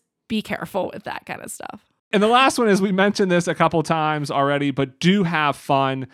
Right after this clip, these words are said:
Speaker 2: These races are meant to be fun. You're at Disney,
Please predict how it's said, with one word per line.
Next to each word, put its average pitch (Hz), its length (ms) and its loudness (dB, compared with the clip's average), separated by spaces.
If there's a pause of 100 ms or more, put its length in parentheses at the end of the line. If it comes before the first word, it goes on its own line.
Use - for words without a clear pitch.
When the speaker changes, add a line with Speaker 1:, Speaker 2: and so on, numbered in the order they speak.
(140)
Speaker 2:
These 147 220 0
races 151 320 -2
are 131 100 -2
meant 165 220 -2
to 175 80 -4
be 160 120 -4
fun. 143 560 -2
You're 131 260 -6
at 117 140 -12
Disney, 156 640 0